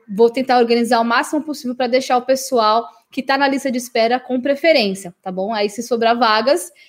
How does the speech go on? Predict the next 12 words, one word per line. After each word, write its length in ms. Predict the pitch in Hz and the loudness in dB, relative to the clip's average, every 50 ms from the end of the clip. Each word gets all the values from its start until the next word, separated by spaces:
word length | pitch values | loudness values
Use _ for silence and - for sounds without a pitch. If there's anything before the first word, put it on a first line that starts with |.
| _ _ | _ _
aí 240 | - 233 220 220 233 | -2 0 2 2 2
quem 140 | 240 277 262 | 4 4 4
não 160 | 247 269 262 | 4 4 2
tá 100 | 285 262 | 2 2
na 120 | 247 240 | 0 0
fila 180 | 240 247 240 233 | -2 -2 -4 -4
de 60 | 226 | -4
espera 300 | 233 - - 233 220 226 | -4 -4 -2 0 0 0
eu 60 | 240 | 0
deixo 300 | 233 220 226 233 226 233 | 2 2 2 2 2 0
entrar. 420 | 285 302 302 311 254 220 185 180 - - _ _ _ _ | -4 -4 -2 0 0 0 0 -2 -6 -12 _ _ _ _
Então, 680 | 208 196 190 196 226 214 220 226 226 240 247 233 208 196 | -10 -10 -4 0 2 2 2 2 2 0 0 -2 -6 -8